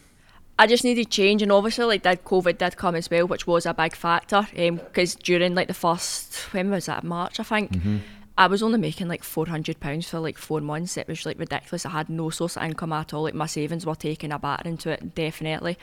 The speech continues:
Speaker 2: Okay.
Speaker 1: But I just, I wanted to become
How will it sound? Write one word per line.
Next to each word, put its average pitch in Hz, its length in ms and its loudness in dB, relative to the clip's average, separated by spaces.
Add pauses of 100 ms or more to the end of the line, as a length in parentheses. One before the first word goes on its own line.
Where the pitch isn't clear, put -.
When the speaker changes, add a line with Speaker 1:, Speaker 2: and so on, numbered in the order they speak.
(140)
Speaker 2:
Okay. 92 240 -2
Speaker 1:
But 190 260 6 (580)
I 208 80 10
just, 214 320 4 (220)
I 208 40 10
wanted 208 420 4
to 220 60 -4
become 185 640 4